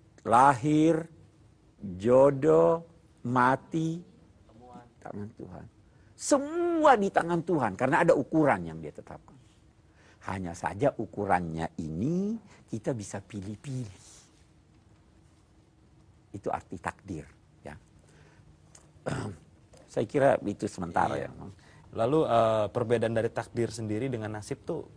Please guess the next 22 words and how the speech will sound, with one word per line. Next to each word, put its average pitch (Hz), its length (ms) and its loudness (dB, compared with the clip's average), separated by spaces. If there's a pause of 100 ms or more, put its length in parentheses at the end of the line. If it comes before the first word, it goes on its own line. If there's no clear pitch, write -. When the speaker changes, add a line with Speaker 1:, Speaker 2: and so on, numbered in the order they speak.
(140)
Speaker 2:
apa 107 320 -10
sih, - 160 -12
Pak, - 160 -10
perbedaannya? 98 580 -14 (1040)
Speaker 1:
Iya. 82 160 0 (1200)
Kita - 160 -6
lihat 101 240 -4
sekarang 73 400 -8
dulu. - 160 -18 (320)
Saya 110 160 0
terangkan 117 400 2
dulu 120 160 0
takdir, - 560 -2
kita - 240 -12
belum 73 240 -8
Speaker 2:
Iya. - 80 -10
Speaker 1:
terangkan 62 320 -10
takdir. - 320 -20
Oke. - 400 -20 (560)
Saya 143 240 4
beri 117 160 2
contoh. 73 400 -6